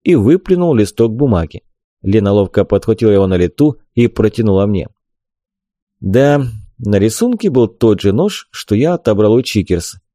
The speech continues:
Те же изгибы, тот же узор, рукоять из неизвестной мне породы дерева. Ниже шло краткое описание, которое я полностью прочитал, удивляясь всё больше и больше. Громобой.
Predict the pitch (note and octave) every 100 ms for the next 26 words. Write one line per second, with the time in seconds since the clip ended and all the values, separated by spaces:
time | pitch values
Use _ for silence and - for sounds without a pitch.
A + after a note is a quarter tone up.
0 | _ _ A2 G2 - G2+ F2 F#2+ C#3+ C#3
1 | B2 - _ _ - F#3 A#2 G#2+ A2 G2+
2 | D#3+ E3+ C#3 _ _ - A2 A#2+ - A2
3 | E3+ F#3 - B2 G#2 A#2 A2+ G2 C#3 F3
4 | - C#3+ A#2 G#2+ - A#2 A2+ G#2 A#2+ A2
5 | E2+ C#2+ - _ _ _ _ _ _ -
6 | G2+ A3+ A#3+ G3 A3 - A2+ A#2+ - D#3
7 | F#3+ - A2 G2 F#2+ F2 - _ _ G2+
8 | F#2 - G#3 F#3+ B2+ A2 _ A2+ G#2+ G2+
9 | - A#2 G#2 B2 - D#3 B2 - G2+ F#2+
10 | G#2 E3+ E3+ - - _ _ - - F#3
11 | B2 F#2 E2 B2 C3 A2+ E2+ - - _
12 | _ _ _ _ _ _ _ _ _ _
13 | _ _ _ F#2+ F#2 B2 D#3 A3+ G#3+ A2
14 | F2 -